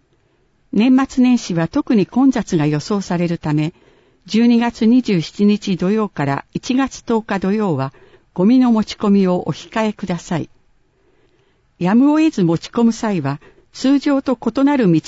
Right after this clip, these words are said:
順で受け入れるため、入場から退場まで非常に時間がかかることが予想されます。なお、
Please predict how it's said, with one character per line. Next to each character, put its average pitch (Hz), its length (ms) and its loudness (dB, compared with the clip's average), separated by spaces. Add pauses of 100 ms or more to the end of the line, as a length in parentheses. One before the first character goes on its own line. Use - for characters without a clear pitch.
順 214 240 2
で 190 180 0
受 - 140 -10
け 208 160 0
入 202 40 0
れ 208 120 -2
る 196 120 -4
た 180 140 -4
め、 170 220 0 (540)
入 254 200 4
場 262 220 -2
か 247 140 -4
ら 240 100 -2
退 226 240 -2
場 220 240 -2
ま 196 100 -2
で 160 180 -2
非 185 200 -6
常 269 180 2
に 262 160 4
時 214 100 -10
間 269 220 -2
が 269 140 0
か 247 120 -8
か 254 140 -4
る 233 80 -4
こ 160 140 -8
と 160 100 -2
が 139 100 -4
予 139 140 -6
想 160 220 -4
さ 156 160 -12
れ 139 100 -6
ま 139 140 -6
す。 - 180 -20 (1040)
な 190 200 -2
お、 165 180 -6